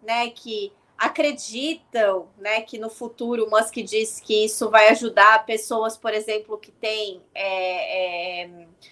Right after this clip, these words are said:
paralisia cerebral, que vai ajudar pessoas que têm algum tipo de comprometimento motor, et cetera, por conta do, do, do chip. Dizem até,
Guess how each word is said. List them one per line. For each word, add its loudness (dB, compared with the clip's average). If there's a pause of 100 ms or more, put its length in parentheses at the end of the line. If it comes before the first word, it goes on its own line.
(240)
paralisia 4
cerebral, 4
que -16
vai -2
ajudar -4
pessoas -6
que -18
têm -8
algum -8
tipo -18
de -18
comprometimento -8
motor, 2
et -2
cetera, 0
por -6
conta 0
do, -4
do, -6
do -8
chip. -6
Dizem -2
até, 6